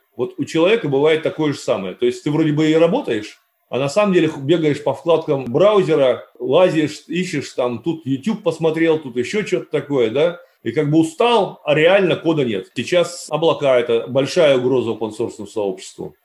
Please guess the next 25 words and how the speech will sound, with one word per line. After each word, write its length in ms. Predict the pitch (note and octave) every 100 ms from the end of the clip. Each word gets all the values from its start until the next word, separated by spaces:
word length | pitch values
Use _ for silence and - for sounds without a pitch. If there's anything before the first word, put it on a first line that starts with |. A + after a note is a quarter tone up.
| _
потому 220 | F#2+ A#2
что 340 | B2 C3 - - _
облака, 580 | A2 B2+ C#3+ D3 G#3 G#3
они, 520 | G#2+ C3+ D3 D#3 A#2+ _ -
ну, 240 | C3 D3
в 60 | -
частности, 380 | D3+ - -
например, 320 | C3+ B2+ C3 C3
Amazon, 480 | C#3 B2+ B2+ F2+ - _
они, 200 | G2+ C#3+
скажем, 300 | E3 F3 D#3
только 220 | D3 D#3 D3+
забирают, 560 | D3 D#3 F#3+ F#3+ C3+
но 60 | C3+
ничего 240 | B2 D#3+
не 60 | D#3
отдают. 480 | C3+ B2+ G#2 F2 - _ _
То 60 | A2
есть 120 | A#2
они 200 | C3 D3+
могут 420 | C#3+ D#3+ E3 D3
взять 240 | C#3 E3 C3+ -
хороший 440 | D#3 F3 F3+ D3+
open-source 440 | D3+ D3+ E3 - D3+
проект, 420 | E3 F#3 B3 -